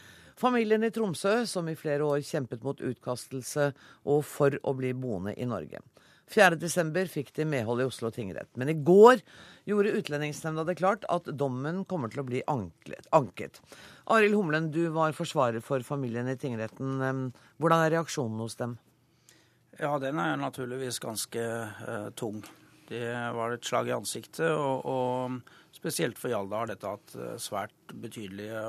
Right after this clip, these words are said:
Speaker 2: og, eh, uheldige konsekvenser.
Speaker 1: Men kan det ikke være at de har hatt litt urealistiske forhåpninger?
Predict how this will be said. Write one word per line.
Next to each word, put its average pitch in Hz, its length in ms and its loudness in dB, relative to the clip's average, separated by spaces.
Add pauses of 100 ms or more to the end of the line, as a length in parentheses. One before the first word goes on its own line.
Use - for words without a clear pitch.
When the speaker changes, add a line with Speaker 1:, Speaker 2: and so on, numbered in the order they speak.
(140)
Speaker 2:
og, 104 480 -10
eh, 110 260 -8 (220)
uheldige 101 320 -8
konsekvenser. - 580 -12 (640)
Speaker 1:
Men 233 220 -2
kan 185 260 -2
det 180 80 0
ikke 214 140 -4
være 175 180 2
at 147 80 -6
de 170 80 -2
har 170 80 0
hatt 165 180 -2
litt 170 200 -4 (120)
urealistiske 147 1200 0 (360)
forhåpninger? 165 800 0